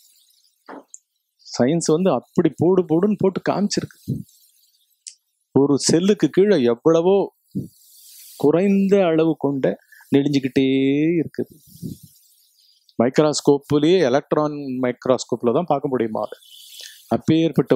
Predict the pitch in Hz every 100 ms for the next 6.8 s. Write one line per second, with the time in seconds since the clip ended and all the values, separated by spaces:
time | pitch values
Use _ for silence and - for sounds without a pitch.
0 | 123 147 143 123 123 127 - - - -
1 | _ _ - - - 120 127 127 113 -
2 | 156 180 - 151 156 147 120 107 - -
3 | - - - - - - - 120 139 135
4 | 131 127 120 113 113 107 120 120 117 107
5 | 107 113 127 160 165 - - 180 202 196
6 | 165 131 127 117 - 147 160